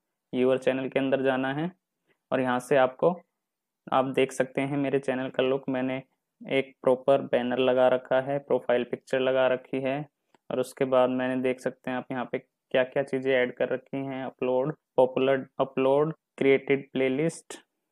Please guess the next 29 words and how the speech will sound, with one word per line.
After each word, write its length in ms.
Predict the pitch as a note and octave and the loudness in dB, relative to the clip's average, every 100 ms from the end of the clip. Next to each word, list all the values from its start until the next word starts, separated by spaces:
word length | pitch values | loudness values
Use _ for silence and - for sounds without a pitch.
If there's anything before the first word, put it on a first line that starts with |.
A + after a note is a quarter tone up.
| _ _ - | _ _ 0
तो 60 | |
ये 100 | C3+ C3 | 0 4
काफ़ी 240 | C3+ C3 | 2 0
सारे 240 | - C3+ | 0 2
section 360 | C3+ C3 - - | 2 -4 -6 -6
मैंने 260 | C3+ C3+ C3+ | -4 -2 -4
यहाँ 120 | C3 | -4
पे 120 | B2 C3 | 0 -2
upload 380 | B2+ C3 C3 C3 | 0 0 -2 0
कर 160 | B2+ | -2
रखे 260 | B2+ B2+ C3+ | -2 -4 -8
हैं। 220 | C3+ D3+ - _ _ _ _ - | -6 -6 -8 _ _ _ _ -6
अब 80 | C3+ | -2
मैं 140 | C#3 | 0
आपको 260 | C#3 - D3 | -2 0 0
दिखाता 440 | C#3 - C3 C#3 | 2 2 2 0
हूँ 300 | C#3+ D3+ D#3+ - | -2 0 -2 -2
एक 280 | C#3 C#3 C#3+ | -2 -2 -4
जो 140 | C#3+ C#3 | -6 -4
नया 240 | C3+ C3+ | 0 -2
channel 340 | C3+ C3+ C3 C#3 | -2 -4 -2 -2
होता 280 | C3+ - C#3 | -2 0 0
है 220 | C#3 E3+ - _ _ _ _ _ - | 0 -2 -6 _ _ _ _ _ -12
उसके 280 | - - D3 | -10 2 2
ऊपर 320 | D3 D3 D3 - _ _ _ _ _ _ _ | 4 4 2 0 _ _ _ _ _ _ _
कैसे 280 | - C#3 - | 2 4 4
दिखाई 320 | C#3+ C#3 C#3 C#3 | 2 4 4 4
देता 360 | C3+ B2+ C3 | 2 2 2
है 180 | C3 E3 | 2 -2